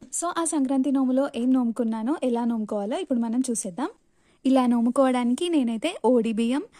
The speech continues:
జాకెట్ పీస్లు, పసుపు, కుంకుమ, ఆ, కుడికలు, వక్కలు, ఆ, ఒక డజన్ గాజులు, ఇలా అన్నీ పెట్టి పదమూడు ప్యాకెట్లు అయితే నేను తయారు చేసుకున్నాను.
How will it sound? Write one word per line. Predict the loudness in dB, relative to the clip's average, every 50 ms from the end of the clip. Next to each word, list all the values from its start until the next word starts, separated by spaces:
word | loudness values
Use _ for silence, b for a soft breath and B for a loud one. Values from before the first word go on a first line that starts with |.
| b b -4
జాకెట్ | -2 -2 -2 -4 -4 -6 -8 -6 -4 -2
పీస్లు, | -2 -2 -2 -4 -4 -6 -6 -6 -4 -4
పసుపు, | -4 -4 -4 -4 -2 -2 -2 0 2
కుంకుమ, | 0 0 0 0 -2 -4 -2 -2 -4 -4 b b b b b b b -6
ఆ, | -4 -4 -4 -2 0
కుడికలు, | 2 0 0 0 -2 -4 -2 0 0 -2 -2 b b b b b -4
వక్కలు, | -4 -4 -4 -4 -4 -4 -2 -2 -2 -4 -4 b b b b b b -6
ఆ, | -4 -2 -2 -2 -4 -4 -6 -8 -10 _ _ _ _ _ _ _ -2
ఒక | 0 2 2
డజన్ | 2 2 2 0 0 0 0
గాజులు, | 0 0 0 0 -2 -4 -6 -8 -10 -12 b b b b -4
ఇలా | 0 0 2 0 0 0
అన్నీ | 0 0 2 4 4 4
పెట్టి | 4 4 2 2 2 0 -6 -8 -8 -8 -10 _ _ _ -2
పదమూడు | -2 0 2 2 2 4 4 2 2
ప్యాకెట్లు | 0 -2 -2 -2 -2 -2 -2 0 0
అయితే | -2 0 0 0
నేను | 0 2 2 2 2 0 -2 -2
తయారు | -2 -2 0 -2 -2 -2 -4 -4
చేసుకున్నాను. | -4 -4 -6 -6 -6 -6 -6 -6 -4 -4 -4